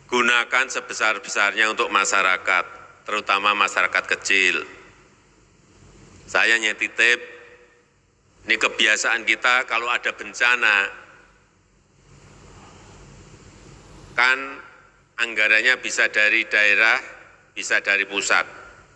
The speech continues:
Tetapi juga yang nyumbang masyarakat itu banyak sekali. Biasanya yang saya lihat di lapangan, entah itu yang dari Pemda, entah dari pusat,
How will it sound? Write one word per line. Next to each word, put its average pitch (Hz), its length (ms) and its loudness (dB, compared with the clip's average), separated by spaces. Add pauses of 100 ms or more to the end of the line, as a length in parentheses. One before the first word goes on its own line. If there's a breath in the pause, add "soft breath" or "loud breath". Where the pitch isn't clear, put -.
(120)
Tetapi 131 360 0 (120)
juga 135 400 0
yang 123 160 2
nyumbang 147 560 0
masyarakat 135 720 0
itu - 160 -10
banyak 123 400 2
sekali. 101 400 0 (1900)
Biasanya 131 560 4
yang 117 40 -8
saya 131 200 0
lihat 127 160 0
di 120 80 0
lapangan, 120 520 2 (1700)
entah 101 240 0
itu 110 240 -2
yang 107 160 0
dari 101 240 0
Pemda, 117 520 0
entah 107 160 -2
dari 98 240 -2
pusat, 127 480 0